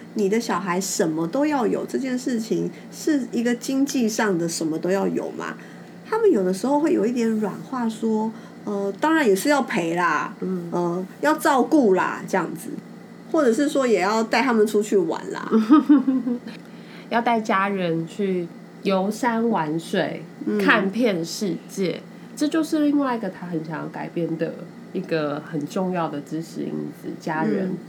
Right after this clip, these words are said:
Speaker 1: 大部分的少年啊，在进矫治机构之后，他们其实真的是会有一些对家人的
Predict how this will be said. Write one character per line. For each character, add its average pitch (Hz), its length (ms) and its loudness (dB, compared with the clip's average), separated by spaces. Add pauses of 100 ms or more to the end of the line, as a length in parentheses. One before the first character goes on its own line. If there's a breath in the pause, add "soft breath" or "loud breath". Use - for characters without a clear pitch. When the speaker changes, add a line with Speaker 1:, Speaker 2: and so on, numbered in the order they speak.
(1200 loud breath)
Speaker 1:
大 320 180 2
部 254 140 -2
分 233 180 0
的 185 100 2
少 170 300 -4
年 143 320 -4
啊， 156 240 -8
在 277 180 -2
进 247 440 0
矫 - 320 -6
治 226 300 0
机 196 280 -4
构 196 300 -2
之 196 240 -4
后， 202 280 -4 (840 loud breath)
他 320 100 -2
们 254 180 0
其 175 280 -4
实 180 200 -6
真 254 260 -4
的 214 120 2
是 196 160 -4
会 190 280 -2
有 147 200 -2
一 170 100 0
些 175 360 -2
对 175 160 -4
家 170 260 -6
人 143 220 -2
的 - 320 -6